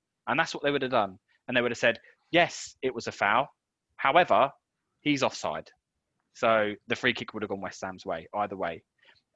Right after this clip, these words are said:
And that, that's the argument I've been having with people, is that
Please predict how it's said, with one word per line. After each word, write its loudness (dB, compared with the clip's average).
And 0
that, 4
that's 0
the 0
argument 0
I've -2
been -6
having -4
with -12
people, -8
is -8
that 2